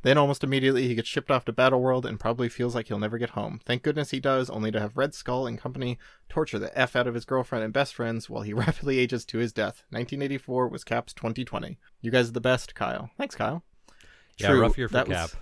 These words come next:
Speaker 2: for sure,
Speaker 1: it was
Speaker 2: uh,
Speaker 1: a
Speaker 2: when you
Speaker 1: g-,
Speaker 2: put
Speaker 1: it's
Speaker 2: it all
Speaker 1: a
Speaker 2: in
Speaker 1: good
Speaker 2: perspective.
Speaker 1: year of Cap comics, though. Man, it's really good.
Speaker 2: You know, that is, um, that's something I think about now. There are certain writers, like Rick Remender comes to mind, for example, in the maybe late to early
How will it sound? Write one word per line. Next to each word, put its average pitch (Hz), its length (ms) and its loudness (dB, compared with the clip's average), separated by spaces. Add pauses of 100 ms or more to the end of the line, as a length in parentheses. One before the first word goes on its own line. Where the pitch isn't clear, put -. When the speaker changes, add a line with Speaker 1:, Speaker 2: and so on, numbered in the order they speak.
Speaker 2:
for 98 220 -8
sure, 80 380 -8 (180)
Speaker 1:
it - 40 -6
was 85 120 0
Speaker 2:
uh, - 20 0
Speaker 1:
a - 40 2
Speaker 2:
when 82 80 -4
you 82 80 -4
Speaker 1:
g-, - 40 -14
Speaker 2:
put - 100 -4
Speaker 1:
it's 143 120 2
Speaker 2:
it 151 40 8
all - 40 0
Speaker 1:
a - 20 -2
Speaker 2:
in - 60 -6
Speaker 1:
good 139 220 4
Speaker 2:
perspective. 151 180 4
Speaker 1:
year 123 240 6
of 101 100 -6
Cap 104 300 -4
comics, 101 420 -4
though. 95 300 -10 (180)
Man, 101 380 -8 (120)
it's - 140 -20
really 101 160 -10
good. 175 180 -12 (240)
Speaker 2:
You 156 80 0
know, 180 120 6
that 180 120 6
is, 277 160 2
um, 107 340 2 (340)
that's 143 100 -12
something 247 220 -6
I 123 40 2
think 113 180 -2
about 90 320 0 (260)
now. 90 380 0
There 78 120 -4
are 78 60 -4
certain 80 280 -8
writers, 76 380 -6
like 80 220 -6
Rick 85 160 -6
Remender 71 420 -8 (160)
comes 78 220 -10
to - 80 -12
mind, 67 320 -10
for 80 160 -8
example, 71 400 -8
in 69 80 -10
the 69 340 -10 (360)
maybe 76 280 -6
late 71 320 -6
to - 100 -8
early 69 380 -6